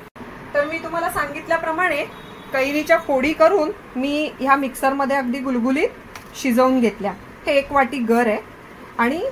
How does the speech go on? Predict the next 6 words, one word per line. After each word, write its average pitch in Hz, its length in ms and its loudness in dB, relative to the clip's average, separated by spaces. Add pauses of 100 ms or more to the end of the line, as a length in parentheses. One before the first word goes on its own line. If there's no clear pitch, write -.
पन्ह 302 220 4
करताना 330 420 0
साधारण 320 460 2
समान 330 420 2
प्रमाण 330 360 2
ठेवायचं. 214 500 0